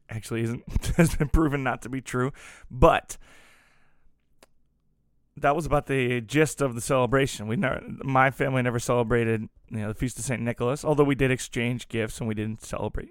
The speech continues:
We did, uh, have, you know, we believed in Santa Claus and all that kind of stuff.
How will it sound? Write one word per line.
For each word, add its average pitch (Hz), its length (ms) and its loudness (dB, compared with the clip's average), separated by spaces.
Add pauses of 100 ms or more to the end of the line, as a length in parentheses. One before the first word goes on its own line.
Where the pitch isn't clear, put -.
We 120 100 -8
did, 120 340 -4
uh, 107 180 -4
have, 113 380 0
you - 60 -2
know, 160 60 6
we 170 100 4
believed 160 280 6
in 123 80 -4
Santa 107 280 -4
Claus 82 280 -8
and 101 100 -10
all 87 80 -6
that - 140 -14
kind - 100 -16
of - 80 -18
stuff. 123 320 -8